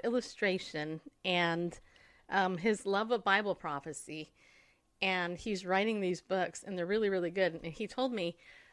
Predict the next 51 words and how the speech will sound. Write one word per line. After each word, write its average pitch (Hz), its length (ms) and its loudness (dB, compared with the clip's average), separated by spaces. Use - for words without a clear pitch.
off 202 320 -2
air 202 220 2
that 139 100 -4
his 180 220 -6
next 202 320 -4
book 175 180 0
is 180 140 -4
gonna 170 160 -6
be 180 180 0
The 170 120 -4
Nonprofit's 175 640 -2
Guide 165 340 -2
to 147 240 -8
Spiritual 185 680 -4
Warfare. 180 680 4
And 185 120 2
I 190 80 2
don't 214 100 -2
know 185 80 0
about - 280 -2
you, 359 380 6
but 160 240 0
that's - 280 -6
gonna 202 200 -4
be 170 140 -4
a 160 60 -2
cool 180 240 -2
book, 175 240 -2
and - 100 -8
that's 185 160 -4
gonna 196 180 -6
be 175 80 -4
coming 170 300 -4
out 151 220 -4
next - 340 -10
year, 185 300 0
uh, 165 80 -4
probably 165 480 -4
at 151 140 -4
the 156 60 -8
end 165 140 -2
of 156 60 -2
the 160 80 -8
year. 170 180 2
But, 160 280 -2
but 208 140 2
yeah, 269 280 4
if 180 120 -2
you 277 140 4
have 311 120 4
not 294 260 2